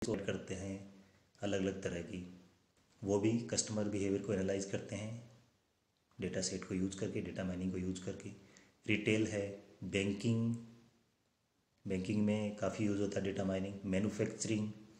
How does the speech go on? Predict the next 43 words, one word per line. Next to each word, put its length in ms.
manufacturing 880
में 140
भी 80
data 220
mining 340
use 200
होता 220
है। 280
Education 480
sector 380
में 80
data 220
mining 260
use 180
होता 200
है। 100
Insurance, 720
insurance 480
में 80
data 220
mining 240
use 180
होता 280
है। 80
False 440
claims, 520
उनको 280
analyze 320
कर 140
सकते 340
हैं, 640
Frauds 360
होते 220
हैं, 80
उनको 180
analyze 320
कर 140
सकते 280
हैं। 80
Supermarkets 840
में 80
होता 220
है, 360